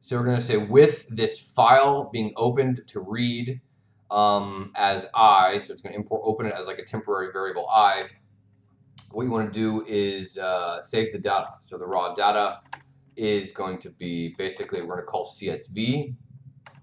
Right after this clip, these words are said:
and the function in the C S V library is reader. So this is how we're gonna read the C S V file. And, uh, the file we're gonna read is I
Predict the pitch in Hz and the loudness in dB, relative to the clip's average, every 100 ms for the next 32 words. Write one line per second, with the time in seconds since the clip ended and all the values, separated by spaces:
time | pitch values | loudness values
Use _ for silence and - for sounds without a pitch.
0 | - - _ _ - - 101 - 117 123 | -20 -20 _ _ -18 -12 -12 -6 -4 -4
1 | - 107 123 127 127 113 120 107 107 113 | -2 0 0 0 0 -2 0 0 2 0
2 | 113 92 85 82 95 117 135 - 98 98 | -2 -2 -8 -12 -6 0 0 -2 -8 -8
3 | 87 80 98 117 117 120 107 107 107 110 | -8 -10 -10 -10 -10 -8 -8 -8 -4 0
4 | 104 104 107 - _ _ _ _ _ 113 | 0 -2 -6 -14 _ _ _ _ _ -4
5 | 110 104 101 98 95 92 90 - - 120 | -4 -2 0 2 4 2 -2 -6 4 8
6 | 160 151 127 113 101 101 98 87 - 113 | 8 8 4 0 -4 -6 -8 -10 -2 6
7 | 104 82 80 - | 6 6 0 -10